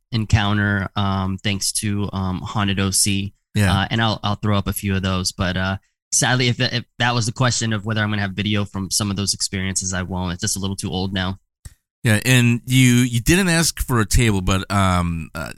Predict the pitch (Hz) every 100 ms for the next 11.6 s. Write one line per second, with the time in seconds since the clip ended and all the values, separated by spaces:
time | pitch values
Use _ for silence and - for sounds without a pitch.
0 | - 98 98 95 90 104 107 113 95 90
1 | - - 101 98 98 110 107 107 110 101
2 | 98 95 92 - _ _ - 95 95 90
3 | 104 101 98 104 117 123 - _ _ _
4 | _ 151 226 202 202 226 202 196 190 175
5 | 165 160 156 160 165 143 123 127 131 131
6 | 127 127 123 - - - 139 127 127 -
7 | - - 127 123 - 127 127 120 117 113
8 | 113 117 101 113 110 113 - 117 113 110
9 | - 110 120 120 120 107 110 107 104 104
10 | 113 - 139 127 135 123 113 117 117 117
11 | 113 - 110 110 113 113